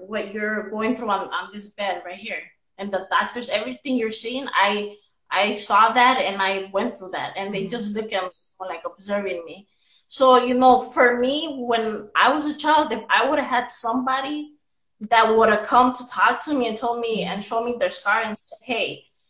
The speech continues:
Speaker 1: I w-, you're not the only one. Look, I went through this. I have the same
Speaker 2: Right.
Speaker 1: scar as you." That would have, it would have had a positive impact on my
Speaker 2: Right.
Speaker 1: life, because, you know,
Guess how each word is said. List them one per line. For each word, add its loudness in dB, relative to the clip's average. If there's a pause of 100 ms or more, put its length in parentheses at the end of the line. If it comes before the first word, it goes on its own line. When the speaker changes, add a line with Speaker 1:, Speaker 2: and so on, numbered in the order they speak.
(500)
Speaker 1:
I 2
w-, -2
you're 2
not 4
the 2
only 2
one. 4
Look, 2 (600)
I 4
went 4
through -4
this. -4
I 4
have -2
the -10
same -4
Speaker 2:
Right. -4
Speaker 1:
scar -4
as -2
you." -4 (300)
That 8
would 10
have, 4 (1080)
it -2
would 8
have 2
had 6
a -2
positive 2
impact -6
on 0
my 2
Speaker 2:
Right. 2
Speaker 1:
life, -6
because, -8
you -8
know, -2